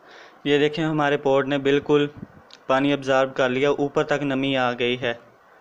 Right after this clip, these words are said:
तो सीड अपनी जगह से हिले भी नहीं और इसे नमी भी मिलती रही है। तो हम इस तरह ही इसे watering करेंगे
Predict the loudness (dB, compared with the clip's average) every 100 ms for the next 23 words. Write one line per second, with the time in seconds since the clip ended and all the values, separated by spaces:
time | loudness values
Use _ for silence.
0 | -20 -20 _ _ -20 _ _ -20 -20 -20
1 | _ _ _ _ _ -20 -20 _ _ _
2 | _ -8 -6 -2 -2 0 0 0 0 0
3 | 0 0 0 0 -2 -2 -4 -4 -4 -2
4 | -2 -2 -2 -4 -4 -4 -6 -2 -2 -2
5 | -6 -8 -10 -10 -20 -20 -20 _ -8 -2
6 | -2 -2 -4 -2 0 0 0 0 0 2
7 | 0 -2 -4 -2 -2 0 -2